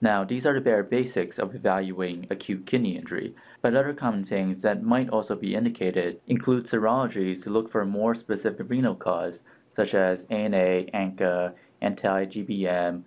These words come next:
complement levels, or cryoglobulins, uh, or a kidney biopsy. However, since we're running out of time, I won't cover these here. Before we end, I just want to emphasize some things to watch out for, as patients with A K I can get pretty sick.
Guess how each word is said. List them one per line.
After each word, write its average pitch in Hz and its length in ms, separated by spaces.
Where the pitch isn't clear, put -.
complement 101 520
levels, 92 420
or 113 180
cryoglobulins, 98 1120
uh, 101 240
or 110 220
a 113 40
kidney 113 260
biopsy. - 500
However, 113 300
since 117 280
we're 113 100
running 101 260
out 90 100
of 92 40
time, 98 400
I 98 80
won't 98 220
cover 92 240
these 87 260
here. - 300
Before 151 300
we 139 160
end, 92 360
I 131 100
just 143 180
want 147 140
to 120 40
emphasize 95 500
some 101 180
things 104 260
to 101 60
watch 101 280
out 123 180
for, - 280
as 104 140
patients 131 380
with 104 120
A 98 120
K 98 200
I 92 220
can 98 160
get - 180
pretty - 220
sick. - 380